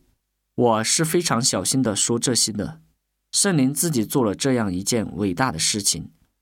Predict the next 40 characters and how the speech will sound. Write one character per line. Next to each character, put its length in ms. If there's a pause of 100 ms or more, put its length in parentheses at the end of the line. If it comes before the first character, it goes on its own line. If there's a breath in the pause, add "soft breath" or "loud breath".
(180)
就 120
让 160
人 140
们 160
清 220
楚 120
地 140
看 240
到 260 (300 soft breath)
基 160
督 160
受 220
难 180
中 160
的 120
完 220
全。 380 (540)
但 180
是 420
如 200
果 120
说 320 (440 soft breath)
我 120
们 220
可 140
以 160
经 280
历 340
为 140
他 160
人 220
受 220
苦， 300 (340 soft breath)
但 260
不 180
必 220
追 180
求 280
喜 240
乐， 260